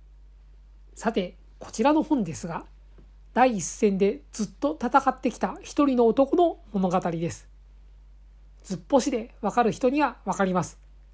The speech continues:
あの人です。ご本人の経緯をたどっていることもあり、所沢周辺の西部がどう開発されていったか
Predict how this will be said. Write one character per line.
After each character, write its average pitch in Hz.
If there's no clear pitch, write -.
あ 233
の 190
人 185
で 165
す。 -
ご 202
本 311
人 202
の 180
経 240
緯 190
を 180
た 165
ど 214
っ 214
て 233
い 226
る 240
こ 233
と 302
も 269
あ 185
り、 180
所 -
沢 277
周 269
辺 233
の 226
西 233
部 185
が 190
ど 254
う 285
開 269
発 254
さ 262
れ 262
て 262
い 247
っ -
た 202
か 208